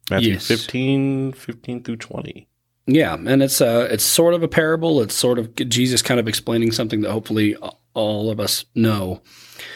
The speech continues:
Speaker 2: at some level. But in, uh, Matthew fifteen, kind of what precedes this moment is a bunch of Pharisees, um, trying to weasel themselves out of the way that God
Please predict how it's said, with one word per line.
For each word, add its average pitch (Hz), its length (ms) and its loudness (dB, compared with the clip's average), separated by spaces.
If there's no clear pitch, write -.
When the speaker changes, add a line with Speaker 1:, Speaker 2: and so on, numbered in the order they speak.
Speaker 2:
at 110 240 2
some 110 180 2
level. 110 280 2
But 107 160 0
in, 104 200 0
uh, 101 360 -6
Matthew 151 340 0
fifteen, 110 540 2
kind 131 160 -2
of 123 80 0
what 131 240 0
precedes 120 760 0
this 120 200 2
moment 107 380 2
is 104 260 -2
a 110 80 0
bunch 123 360 2
of 101 120 -2
Pharisees, 117 880 0
um, 98 460 -2
trying 185 240 2
to 151 80 4
weasel 127 360 2
themselves 113 520 0
out 107 180 -2
of 101 80 -4
the 104 80 -2
way 104 180 -2
that 101 200 -6
God 101 400 -6